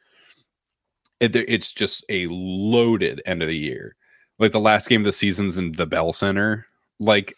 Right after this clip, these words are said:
by that point in the season, nobody really gives a shit about the regular season. You're either, almost always, you're either, like, confidently in the playoffs or confidently out of it.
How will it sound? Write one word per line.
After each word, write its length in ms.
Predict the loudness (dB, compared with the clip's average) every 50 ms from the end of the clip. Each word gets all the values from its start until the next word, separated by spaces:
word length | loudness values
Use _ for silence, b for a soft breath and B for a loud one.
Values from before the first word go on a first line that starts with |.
| _
by 200 | 0 2 4 4 4
that 340 | 4 4 4 4 2 0 0
point 220 | 0 0 2 2
in 40 | 0
the 100 | -2 -2
season, 460 | -2 -2 -2 0 0 0 0 0 2
nobody 400 | 2 2 2 2 2 0 -2 -2
really 280 | 0 0 0 0 0 -4
gives 300 | -4 -6 -8 -6 -6 -6
a 40 | -6
shit 320 | -6 -6 -2 0 0 0 0
about 420 | 0 -2 -2 -2 -2 -2 -4 -4
the 80 | -2 -2
regular 500 | 0 0 -2 -2 -4 -4 -4 -4 -6 -6
season. 640 | -10 -6 -4 -2 -2 -2 -2 -6 -12 -14 -16 -20 _ _ _ _ _ _ _ _ _ _ _ _ _ _ _ _ _
You're 180 | 4 6 6
either, 260 | 6 6 4 2 0 -4 _
almost 480 | 4 4 4 6 4 4 2 2 0 0
always, 500 | 0 2 2 2 2 0 -4 -4 -6 -4
you're 120 | -2 0
either, 300 | 2 2 2 2 0 0
like, 180 | 0 -2 -4 -4
confidently 640 | -2 -2 0 0 0 -2 -4 -4 -4 -4 -4 -6 -4
in 80 | -6
the 80 | -8 -6
playoffs 640 | -4 -4 -2 -2 -2 -2 -2 -4 -6 -10 -16 -20 _ _ _ _ _ _ _
or 100 | -10 -10
confidently 560 | -2 2 2 2 2 0 -2 -4 -4 -6 -6 -6
out 200 | -6 -8 -10 -12
of 100 | -12 -16
it. 160 | -20 -20